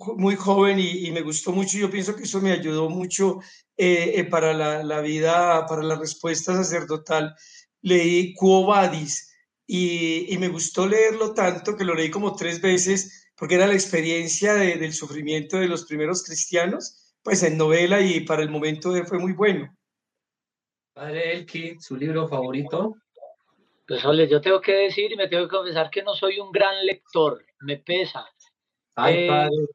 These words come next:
Speaker 2: no.
Speaker 3: yo tengo que decir, pues sí, o sea, no soy un, un conocedor de literatura ni, ni, ni todo esto.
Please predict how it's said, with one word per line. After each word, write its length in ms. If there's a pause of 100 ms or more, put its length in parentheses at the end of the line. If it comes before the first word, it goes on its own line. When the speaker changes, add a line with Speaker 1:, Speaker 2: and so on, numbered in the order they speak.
Speaker 2:
no. 500 (440)
Speaker 3:
yo 120
tengo 320
que 220
decir, 300 (800)
pues 140
sí, 220
o 40
sea, 160
no 140
soy 240
un, 300
un 200
conocedor 460
de 100
literatura 1160
ni, 180 (220)
ni, 240
ni 120
todo 200
esto. 280